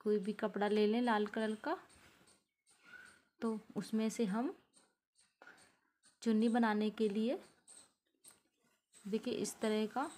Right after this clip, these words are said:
पीस काट लेंगे। तो ये देखिए मैंने इसमें से इस तरह का पीस काटा है।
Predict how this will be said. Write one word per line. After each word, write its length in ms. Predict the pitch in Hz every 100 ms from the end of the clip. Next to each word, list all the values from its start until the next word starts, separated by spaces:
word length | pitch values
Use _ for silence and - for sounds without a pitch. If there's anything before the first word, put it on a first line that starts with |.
| - _ _ _ -
पीस 220 | 214 208
काट 300 | - 202 202
लेंगे। 380 | 202 214 226 320 381 - _ _ - - - - _ _ - _ _ _ - - - - - - _ _
तो 60 | 214
ये 60 |
देखिए 420 | 196 208 208 254 330
मैंने 380 | 269 220 226 240 - -
इसमें 360 | 202 226 220
से 200 | 220 311 370 _ _ _ _ -
इस 140 | 226 -
तरह 180 | 220 220
का 100 | 240 240
पीस 260 | 233 233 - - _ _ _ -
काटा 320 | 202 202 226
है। 180 | 277